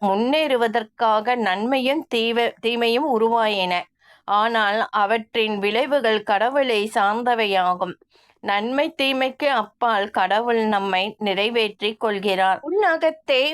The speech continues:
வாழ், புறத்தே நிகழ்பவற்றால் அலையுறாதே. உன் வல்லற் குணத்தை உலகிற்கு காட்டுவதற்காக உன் கொடைகளை அங்குமிங்கும் அள்ளி வீசாதே. நீ எவருக்கு உதவுகின்றாயோ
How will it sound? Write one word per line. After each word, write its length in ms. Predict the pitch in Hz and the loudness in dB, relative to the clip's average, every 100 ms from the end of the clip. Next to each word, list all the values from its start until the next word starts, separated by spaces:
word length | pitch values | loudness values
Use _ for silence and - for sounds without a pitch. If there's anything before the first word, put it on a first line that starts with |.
| - | -2
வாழ், 380 | 190 190 170 165 _ | 2 4 2 -2 _
புறத்தே 640 | 262 262 285 285 - 233 208 285 208 | 0 2 2 0 0 0 0 -2 -2
நிகழ்பவற்றால் 1200 | 214 220 277 262 285 269 247 208 - 233 330 202 180 _ - - | -2 0 0 2 2 2 0 -4 -6 -2 0 -2 -6 _ -20 -4
அலையுறாதே. 920 | 180 208 262 302 277 214 180 165 165 160 - | 0 2 0 0 0 2 2 2 0 -2 -2
உன் 240 | 220 214 180 208 339 _ _ 185 | -2 0 -2 -2 -4 _ _ -4
வல்லற் 680 | 190 196 226 277 302 339 226 | 0 2 0 0 2 0 0
குணத்தை 560 | 220 220 247 247 - 247 240 | 0 2 0 -2 -4 -2 0
உலகிற்கு 640 | 196 214 233 240 220 262 254 | 2 2 0 -2 -2 -4 -2
காட்டுவதற்காக 1300 | - 196 202 254 240 240 240 233 - 214 190 190 220 277 - | 0 0 0 0 0 0 -2 -4 -2 0 2 2 0 0 -2
உன் 260 | 185 196 196 | -2 0 -2
கொடைகளை 680 | 196 190 202 254 294 233 202 202 | 0 0 2 0 0 0 0 0
அங்குமிங்கும் 800 | 202 196 226 294 240 214 214 208 | -2 -2 0 0 0 0 0 -2
அள்ளி 340 | 202 185 202 247 | -2 -2 -2 -2
வீசாதே. 580 | 208 180 - 175 165 170 - _ - - | -2 -4 -2 -2 0 -2 -6 _ -20 -6
நீ 120 | 233 247 214 | -2 0 2
எவருக்கு 500 | 208 269 320 311 330 | 2 2 0 0 0
உதவுகின்றாயோ 1040 | 269 214 240 262 262 247 226 226 202 208 | 2 2 2 0 0 -2 0 2 2 2